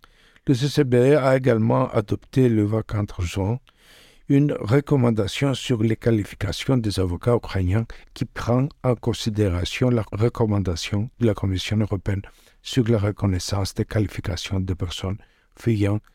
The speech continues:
l'évasion de l'Ukraine par la Russie. Vu que l'approche concernant les avocats ukrainiens varie d'un État membre à, à l'autre,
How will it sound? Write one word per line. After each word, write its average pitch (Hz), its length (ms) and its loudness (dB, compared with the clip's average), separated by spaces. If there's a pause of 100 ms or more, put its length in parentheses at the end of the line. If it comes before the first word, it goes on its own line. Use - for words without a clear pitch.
(240)
l'évasion 110 640 2
de 113 100 0
l'Ukraine 101 400 0 (100)
par 92 180 -4
la 95 80 0
Russie. 85 320 -8 (760)
Vu 170 380 2
que - 180 0
l'approche - 640 0
concernant 113 600 0
les 104 280 -2
avocats 101 320 -2
ukrainiens 101 540 -2 (180)
varie 110 480 2 (540)
d'un 127 260 4
État 117 220 2
membre 117 380 2
à, 107 160 -4
à 107 100 -2
l'autre, 104 460 0